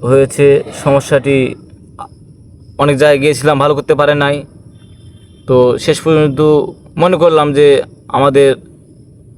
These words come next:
ওস্তাদ রয়েছে, তাদের কাছ-, তার কাছে গেলে হয়তো আমাদের এই রোগের কিছু উত্তর পাওয়া যাবে। প্রশ্নটা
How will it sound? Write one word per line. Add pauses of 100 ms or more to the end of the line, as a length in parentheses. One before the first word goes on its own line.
(360)
ওস্তাদ (100)
রয়েছে, (600)
তাদের
কাছ-,
তার
কাছে
গেলে (760)
হয়তো
আমাদের
এই
রোগের (580)
কিছু (280)
উত্তর
পাওয়া
যাবে। (1200)
প্রশ্নটা